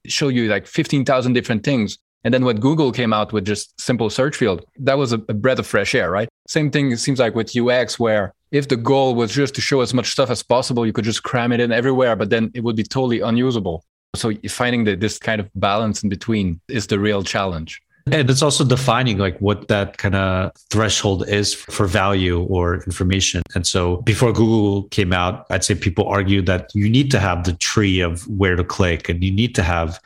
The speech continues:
Speaker 2: uh, 'cause that's important for the user. And Google said, like, "No, actually the search box is the thing that's important and nothing else."
Speaker 1: Right.
Speaker 2: And they turned out to be right. And, you know, Steve Jobs said, "Look, this keyboard, you're not adding a lot of value because you're taking away screen.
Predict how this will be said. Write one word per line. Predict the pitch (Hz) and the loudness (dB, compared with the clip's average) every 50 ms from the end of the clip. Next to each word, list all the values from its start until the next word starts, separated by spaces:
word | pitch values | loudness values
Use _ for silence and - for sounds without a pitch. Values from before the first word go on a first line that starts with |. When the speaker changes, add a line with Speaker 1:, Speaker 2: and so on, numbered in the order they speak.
| - - | -6 -2
Speaker 2:
uh, | 95 87 87 82 - | -2 0 0 -2 -4
'cause | - - 101 95 | -2 0 0 2
that's | 98 95 92 - | 2 0 0 0
important | 110 104 - 110 101 90 90 | -2 0 0 0 0 0 0
for | - | 0
the | 101 104 | 2 2
user. | 127 139 131 110 98 90 90 90 - - | 2 2 2 2 2 0 0 -2 -4 -4
And | 95 90 90 90 92 | -2 -2 -2 -2 0
Google | 95 98 92 98 95 | 0 0 2 2 2
said, | - 101 90 87 | 0 0 0 0
like, | 90 82 - - _ _ - | 0 -2 -2 -8 _ _ -6
"No, | 107 123 135 160 160 143 135 147 | -2 0 0 2 2 2 2 2
actually | 143 135 - - 160 | 2 0 2 2 2
the | 123 131 | 2 2
search | 127 - - 131 120 107 - - | 2 2 2 2 2 0 0 0
box | 104 90 87 - - - - - | 0 0 0 -2 -6 -4 0 0
is | 131 120 110 | 0 2 2
the | 113 117 101 | 0 0 2
thing | - 117 101 | 0 0 2
that's | 107 104 - | 0 0 -2
important | - 98 90 - 123 143 131 110 95 | -4 -4 0 0 0 2 2 0 0
and | 95 101 | 0 0
nothing | 107 110 104 - - 117 95 | 2 0 0 0 -2 -2 0
else." | 98 92 87 87 - - - - - _ - - | 0 0 0 0 -2 -4 -4 -6 -10 _ -8 -4
Speaker 1:
Right. | 101 101 95 - _ _ _ _ | -2 -2 -2 -4 _ _ _ _
Speaker 2:
And | - - 98 | -4 0 0
they | 101 98 | 0 2
turned | 92 - 107 101 | 2 0 0 2
out | 101 101 98 | 0 0 0
to | - 98 | 0 0
be | 101 | 0
right. | 104 120 123 107 95 | 2 2 2 0 0
And, | 90 87 87 90 - - - - - _ _ _ | 0 0 -2 -2 -4 -10 -18 -20 -20 _ _ _
you | - 104 | 0 0
know, | 98 | 2
Steve | - - - 113 95 | 2 2 0 0 0
Jobs | 92 95 101 98 98 98 - | 2 2 2 0 0 0 0
said, | - 107 92 90 - | 0 0 -2 -2 -4
"Look, | - 71 117 123 104 - | -2 0 0 0 2 0
this | 104 - - | 0 0 -2
keyboard, | - - - 120 107 117 135 135 147 156 151 139 - - - _ _ _ _ | -2 0 0 2 4 4 2 2 2 0 -2 -4 -8 -14 -20 _ _ _ _
you're | 123 110 101 123 113 | 0 2 4 4 4
not | 113 117 117 120 123 131 135 135 120 | 4 4 2 2 2 0 0 0 0
adding | 95 98 95 101 90 95 95 - - | 0 0 0 0 -2 -2 -4 -2 -2
a | 101 101 | 0 0
lot | 98 95 92 - - - | 2 2 0 0 -2 -2
of | 98 87 | 0 2
value | 98 90 87 87 87 87 | 2 2 2 0 0 -2
because | 87 92 90 - 101 92 | -2 -2 -2 0 0 0
you're | 98 90 | 0 -2
taking | - - 123 117 87 - 110 104 | 0 -2 -2 -2 0 0 0 2
away | 101 98 95 | 2 2 2
screen. | 92 - - - - 107 101 92 82 80 82 | 2 0 -2 0 0 2 2 0 -2 -4 -8